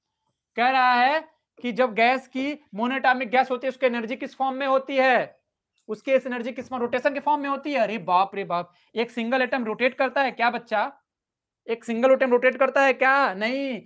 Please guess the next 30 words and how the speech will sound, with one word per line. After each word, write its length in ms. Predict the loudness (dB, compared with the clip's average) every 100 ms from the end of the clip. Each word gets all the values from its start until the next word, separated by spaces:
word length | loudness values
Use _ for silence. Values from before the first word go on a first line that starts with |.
| _ -8
वो 160 | -2 0
या 160 | 0 0
तो 140 | -2
इधर 220 | 0 -2
मोशन 300 | -2 -6 -6
करेगा, 380 | -4 -2 0 0 0 -4 _
या 100 | -4
तो 120 | -2 -2
इधर 180 | -4
मोशन 280 | -4 -6 -8
करेगा, 280 | -6 -2 -2
या 40 |
तो 100 | -2 -4
जेड 180 | -2
एक्सिस 220 | -4 -8 -12
पे 80 |
मोशन 260 | -10 -10 -8
करेगा। 280 | -6 -6 -10 _ _
वो 200 | 2 4
क्या, 240 | 4 2 4
कौन 200 | 2 2
सा 120 | 0
मोशन 260 | -4 -6 -4
करता 300 | -4 0 2
है? 300 | 2 0 -4 _ _ -6
वो 100 | -4
लीनियर 400 | -4 -2 -2 -2
मोशन 300 | -4 -14 -12
करता 300 | -12 -14 -20
है। 160 | -20